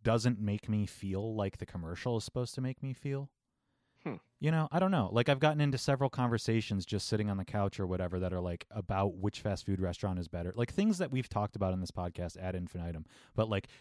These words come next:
Speaker 1: talked about in earnest with no sense of irony at all. And it's, it's very
Speaker 2: Well
Speaker 1: difficult f-, it's very difficult for me to have that be the baseline of conversation.
Speaker 2: Yeah.
Speaker 1: Uh, so I resent that.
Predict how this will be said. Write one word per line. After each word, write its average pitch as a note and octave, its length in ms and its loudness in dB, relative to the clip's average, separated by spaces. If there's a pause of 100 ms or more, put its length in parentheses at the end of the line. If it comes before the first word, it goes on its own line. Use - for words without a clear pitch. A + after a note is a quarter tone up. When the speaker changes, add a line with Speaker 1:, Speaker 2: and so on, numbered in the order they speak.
(140)
Speaker 1:
talked - 300 0
about C3 260 6
in A#2 200 4
earnest G2+ 460 0
with F#2 160 -4
no F#2+ 220 4
sense F#2+ 260 -2
of F2+ 100 -4
irony F2 440 -4
at D2+ 80 -10
all. - 260 -14 (680)
And C3 140 6
it's, - 180 2
it's C#3 140 0
very D#3 360 6
Speaker 2:
Well D3+ 200 10
Speaker 1:
difficult A2+ 420 4
f-, - 100 -10
it's - 180 -2
very B2+ 200 4
difficult A2 440 2
for A2+ 120 0
me G#2+ 160 2
to G2 100 -4
have F#2 180 -2
that G2 180 0
be G2+ 140 0
the F2+ 120 -2
baseline G2+ 680 -2
of G2 100 -2
conversation. F#2 760 -4 (760)
Speaker 2:
Yeah. A#2+ 340 4 (440)
Speaker 1:
Uh, G2+ 360 2 (1400)
so - 220 8
I C3 80 10
resent A#2 580 4
that. G2+ 380 -2